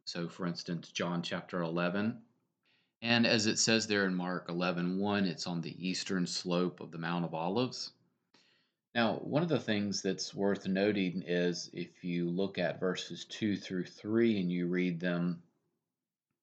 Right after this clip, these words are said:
you see very clearly that Jesus tells them exactly what they will find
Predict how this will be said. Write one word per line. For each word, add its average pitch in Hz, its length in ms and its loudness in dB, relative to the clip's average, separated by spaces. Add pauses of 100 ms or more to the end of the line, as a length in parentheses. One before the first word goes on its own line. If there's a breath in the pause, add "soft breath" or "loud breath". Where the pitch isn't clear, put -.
(160)
you 113 120 0
see 170 220 2
very 120 260 8
clearly 104 640 4
that 82 160 0
Jesus 90 420 0
tells 92 340 -2
them 90 140 0
exactly 90 580 -2
what 85 220 -2
they 82 140 -4
will 80 180 -8
find 87 720 -2